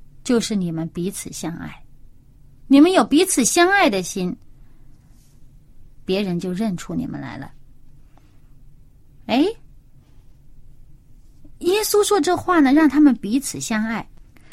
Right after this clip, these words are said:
那听在门徒的耳朵里面，是不是也把这重点听进去了呢？我们继续，继续看看下面的经文，就会发现呢，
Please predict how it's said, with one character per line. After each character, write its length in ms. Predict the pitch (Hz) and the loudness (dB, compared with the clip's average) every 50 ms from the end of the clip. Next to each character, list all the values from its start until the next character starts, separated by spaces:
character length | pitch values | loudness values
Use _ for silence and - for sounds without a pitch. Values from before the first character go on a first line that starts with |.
| - - - - - | -20 -20 -20 -10 -4
那 100 | - 370 | -2 -2
听 280 | 370 - - - - 427 453 466 453 | -2 -2 -6 -8 -8 -6 -6 -4 -2
在 160 | 427 403 339 | 0 2 6
门 220 | 277 254 247 277 330 453 | 6 8 8 8 6 4
徒 160 | - - 330 359 | 2 0 0 2
的 100 | 381 - | 2 2
耳 160 | - 208 196 | 2 0 0
朵 200 | 180 233 277 285 | 0 2 2 2
里 120 | 262 220 | 2 2
面， 180 | 196 208 220 226 | 0 0 0 0
是 220 | 214 - - 403 | 0 0 0 0
不 60 | 294 | 0
是 160 | 311 - 359 302 | 0 2 2 2
也 140 | 285 311 | 4 2
把 180 | 320 302 233 190 | 2 0 -2 -2
这 100 | 190 240 | -2 0
重 200 | 240 311 285 262 | 2 4 4 4
点 180 | 233 202 170 - | 4 2 -2 -2
听 220 | - - 269 277 | 2 4 6 6
进 140 | 269 262 233 | 6 4 2
去 120 | 214 214 | 0 -2
了 140 | 208 202 196 | -6 -6 -4
呢？ 240 | 196 196 196 196 - - - - - - - - - - - - - - | -4 -4 -6 -6 -10 -12 -16 -16 -16 -16 -16 -16 -18 -20 -20 -18 -12 -4
我 80 | 208 | 0
们 140 | 214 233 269 | 2 2 4
继 180 | 254 - 381 330 | 4 4 2 2
续， 220 | - 330 302 285 - - - - - - | 2 2 0 -2 -4 -8 -20 -20 -12 -6
继 220 | - - 392 381 | -2 2 2 4
续 180 | 302 - 339 320 | 4 2 0 -2
看 240 | - - - 349 302 | -2 0 2 4 4
看 140 | 277 294 262 | 4 4 4
下 260 | - - 381 359 330 | 2 2 4 4 6
面 120 | 277 254 | 6 4
的 100 | 233 214 | 4 2
经 180 | 202 - 269 269 | 2 4 4 4
文， 160 | 254 220 226 | 6 6 4
就 140 | 247 269 262 | 2 2 0
会 120 | 262 240 | -2 -2
发 220 | 226 - 262 262 269 | 0 0 0 0 0
现 240 | - 302 269 233 | 0 0 0 0
呢， 160 | 220 214 202 | 0 -2 -4